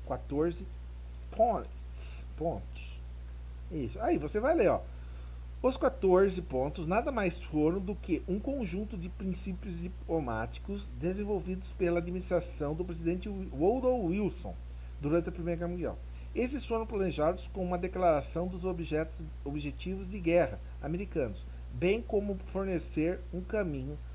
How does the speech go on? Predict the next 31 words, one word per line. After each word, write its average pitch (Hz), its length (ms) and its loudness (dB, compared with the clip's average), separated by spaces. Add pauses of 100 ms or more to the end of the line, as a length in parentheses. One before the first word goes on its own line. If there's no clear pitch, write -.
(120)
para 165 200 2
a 180 40 0
paz. 107 320 0 (120)
Então, 240 360 2 (440)
quais 262 240 6
são 214 200 2
esses 185 180 -6
caminhos? 139 480 -2
Aí, 302 180 0 (420)
se 277 120 -2
vocês 220 340 -2
quiserem 143 600 0
ler, 139 340 2 (480)
eu, 196 200 4
eu 202 100 6
preciso 208 440 -4
ir 233 80 0
pra 247 200 4
frente. 208 420 0
Vocês 151 220 0
estão 185 160 -4
falando 135 440 2
as 120 100 -4
coisas 131 300 0
aí. 202 280 -2 (300)
Prof, 214 220 2 (220)
é 165 80 2
verdade 190 420 0
que - 80 -4
não 175 200 0
teve 156 440 0